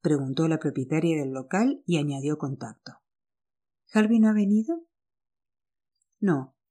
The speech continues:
esta mañana no», respondió Molly con una risita fina demasiado desenfadada. Me apetecía desconectar un rato. «Buenos días, Ryan. ¿Qué tal estás hoy? ¿Muy ocupado?».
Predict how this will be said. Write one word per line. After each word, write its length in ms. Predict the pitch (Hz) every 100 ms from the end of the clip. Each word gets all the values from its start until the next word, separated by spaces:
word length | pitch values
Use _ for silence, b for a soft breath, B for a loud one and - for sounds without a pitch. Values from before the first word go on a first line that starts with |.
| _
esta 220 | 214 233
mañana 420 | 220 208 226 226
no», 300 | 160 101 - _ _
respondió 460 | 156 156 143 160
Molly 440 | 160 170 196 220 214 _
con 160 | - 165
una 220 | 196 196
risita 400 | 170 - 185 175
fina 340 | - 208 233
demasiado 480 | 233 180 147 - 160
desenfadada. 800 | 151 135 131 123 123 - - - - _ _ _ _ _ _
Me 80 | -
apetecía 580 | 160 160 156 - 220 226
desconectar 580 | 202 - 147 139 143 143
un 140 | 135
rato. 320 | 120 - - - _ _ _ _ _ _
«Buenos 220 | - 208 214
días, 260 | 226 175
Ryan. 420 | 156 135 131 135 _ _ _ _ _
¿Qué 120 | -
tal 200 | 202 196
estás 320 | 196 - 190 -
hoy? 300 | 226 311 - -
¿Muy 180 | 180
ocupado?». 600 | 175 175 175 185 262 330